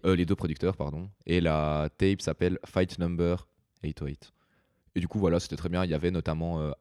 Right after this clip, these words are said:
je crois que le seul morceau en français, c'est avec, euh, sept sept sept Christo, dont on a déjà parlé une fois.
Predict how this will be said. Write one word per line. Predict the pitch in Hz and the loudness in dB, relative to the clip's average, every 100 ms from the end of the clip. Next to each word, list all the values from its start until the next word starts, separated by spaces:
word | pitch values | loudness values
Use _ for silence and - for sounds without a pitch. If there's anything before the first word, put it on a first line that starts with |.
| _ _ | _ _
je | - | -8
crois | |
que | 117 | -4
le | 87 | -2
seul | - | 0
morceau | 95 92 101 | -2 -2 -2
en | |
français, | 90 90 85 98 | -4 -4 -4 -2
c'est | 98 | -2
avec, | 73 73 - | -4 -4 -6
euh, | 71 73 | -6 -6
sept | 71 80 | -6 -10
sept | - - | -10 -10
sept | 82 | -10
Christo, | - - 87 104 _ | -10 -8 -8 -8 _
dont | - | -10
on | |
a | 69 | -10
déjà | 67 | -8
parlé | 65 76 | -8 -8
une | 73 | -8
fois. | 73 90 | -8 -14